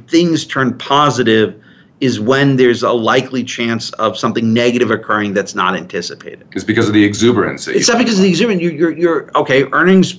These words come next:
Speaker 1: well, we just had a, you just talked about this. Shiraz
Speaker 2: Right.
Speaker 1: says they're better than they've been in, in ten years or
Speaker 2: Right.
Speaker 1: something like that.
Speaker 2: Mm-hmm.
Speaker 1: Uh, you, you're seeing a year-over-year earnings growth. You're seeing year-over-year revenue growth. You're seeing government policy that's beneficial to, to, uh, stockholders,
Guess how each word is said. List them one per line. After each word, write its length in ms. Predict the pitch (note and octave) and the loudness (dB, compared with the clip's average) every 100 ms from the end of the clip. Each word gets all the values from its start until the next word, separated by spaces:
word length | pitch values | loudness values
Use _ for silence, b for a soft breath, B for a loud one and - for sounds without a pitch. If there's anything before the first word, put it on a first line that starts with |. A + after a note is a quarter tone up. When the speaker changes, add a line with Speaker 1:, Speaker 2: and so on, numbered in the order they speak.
| - | -4
Speaker 1:
well, 120 | C3 | 0
we 80 | C#3 | 0
just 160 | C#3+ | 0
had 140 | E3+ D#3 | 0 0
a, 180 | D3 D3+ | 0 0
you 60 | |
just 220 | C#3+ C#3+ | -6 -2
talked 240 | G3+ B3 - | 0 0 -2
about 240 | F#2+ - | -8 -10
this. 80 | - | -10
Shiraz 200 | B2+ B2+ | -2 0
Speaker 2:
Right. 100 | C#3+ | 0
Speaker 1:
says 180 | D#3 C3+ | 0 0
they're 100 | C#3+ | 0
better 280 | C3+ C3+ C#3+ | 0 0 2
than 180 | C#3 C3+ | 0 0
they've 260 | C3 A2+ | 0 0
been 200 | C#3 C3+ | -2 0
in, 160 | C#3 A#2+ | -2 -4
in 180 | C3 C3 | -6 -4
ten 240 | C#3+ D3+ | -2 0
years 300 | G#3 F3+ G#2+ | 2 2 0
or 60 | - | -4
Speaker 2:
Right. 60 | |
Speaker 1:
something 220 | - - | -6 -6
like 220 | G2+ G2+ - | -10 -10 -6
that. 200 | C#2 G#2 | -6 -6
Speaker 2:
Mm-hmm. 340 | C#3 - - | -10 -12 -4
Speaker 1:
Uh, 280 | B2+ C#3 C3+ | 2 2 0
you, 120 | C#3 | -2
you're 140 | C#3+ | -2
seeing 300 | C#3 D#3+ D#3+ | 0 0 2
a 320 | D#3 C#3+ F#2+ - | 2 2 0 -6
year-over-year 800 | - - D3+ E3 D#3+ C#3 C3+ D3 - | -20 -6 2 4 4 2 -2 -2 -2
earnings 360 | C3+ C#3+ C3+ | -2 -4 -4
growth. 240 | B2 B2 B2+ | -2 -2 -4
You're 80 | |
seeing 240 | B2+ C3 B2 | -10 -6 -2
year-over-year 460 | C#3 D#3 C#3+ C3 | 0 0 0 0
revenue 420 | A2+ G2+ G2+ G2+ G2+ | 0 0 -2 -4 -6
growth. 420 | G2 G#2 B2+ - B B - | -2 0 -2 -8 B B -6
You're 80 | B2 | -4
seeing 320 | - C#3 C3 | 0 2 2
government 380 | C#3+ D3 E3 - | 2 2 0 -2
policy 400 | C3+ C3 B2+ B2+ | 0 2 0 -4
that's 180 | A2+ - | -6 -4
beneficial 560 | A#2+ B2+ C3 B2+ B2+ | -4 -4 -6 -8 -8
to, 200 | A#2 A2+ - | -6 -8 -8
to, 440 | A2+ B2 A2+ - - | -12 -8 -8 -8 -4
uh, 360 | A#2 G#2+ G#2+ B B B - | 0 0 -2 B B B -18
stockholders, 920 | - - B2 - - F#2+ F2+ D#2+ - | -10 -2 -2 -2 0 0 0 -4 -6